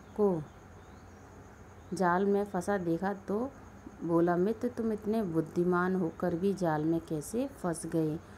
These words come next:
बुद्धिमान यानी कि तुम बहुत ही बुद्धिमान हो, तो तुम जाल में कैसे फंस गए? मुखिया बोला, "क्या बताऊं मित्र, मैंने तो मना किया था, लेकिन मेरे स-,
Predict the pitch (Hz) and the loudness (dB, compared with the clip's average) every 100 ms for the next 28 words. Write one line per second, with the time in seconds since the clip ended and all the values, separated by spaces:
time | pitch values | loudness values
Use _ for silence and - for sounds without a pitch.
0 | - - 180 170 170 180 185 196 190 185 | -18 -8 0 2 4 2 4 2 2 0
1 | 240 269 - - - - 202 196 160 151 | -2 -6 -8 -18 -20 -4 0 2 2 2
2 | 156 156 240 240 160 156 156 165 180 175 | 0 0 -2 -2 2 0 4 4 6 4
3 | 175 175 180 226 294 - - - - - | 4 2 2 0 -4 -10 -20 -20 -12 -4
4 | 196 202 190 170 165 156 160 180 185 156 | -2 2 2 4 2 2 2 2 0 -2
5 | 147 208 294 - - 190 165 - 156 147 | -2 -4 -4 -6 -6 0 0 0 -2 -2
6 | 139 - - - - 202 202 226 208 170 | -2 -6 -16 -20 -4 -2 0 0 2 2
7 | 170 185 185 - 208 208 180 156 160 190 | 2 2 -2 -4 0 0 0 -2 0 0
8 | 240 - - - - - 175 170 - 220 | -2 -6 -12 -16 -10 0 0 0 -2 0
9 | 196 165 180 208 220 208 170 165 196 202 | 4 4 2 0 0 0 2 2 0 -2
10 | 180 160 151 196 202 185 165 165 214 202 | -2 -2 -2 0 2 4 2 2 2 4
11 | 175 170 170 - | 4 2 -2 -4